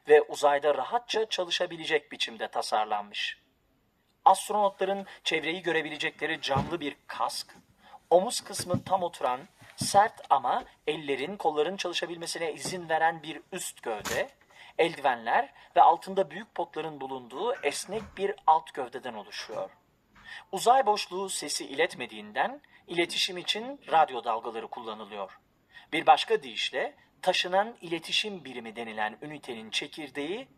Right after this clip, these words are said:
bir radyo. Uzay giysileri odasının bugünkü ilk konuğu Venüs takımı. Takımın eğitmeni Zeynep,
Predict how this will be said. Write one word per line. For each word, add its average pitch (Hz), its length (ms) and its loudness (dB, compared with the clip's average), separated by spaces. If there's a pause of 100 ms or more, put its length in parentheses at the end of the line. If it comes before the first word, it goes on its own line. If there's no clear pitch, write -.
(120)
bir - 300 -6
radyo. 110 420 0 (1080)
Uzay 247 300 6
giysileri 160 560 -6
odasının 165 580 -6
bugünkü 175 400 -10 (160)
ilk 247 260 -14
konuğu 262 500 -6
Venüs 170 300 -2
takımı. - 420 -12 (600)
Takımın 180 420 2
eğitmeni 123 500 -6
Zeynep, 104 520 -6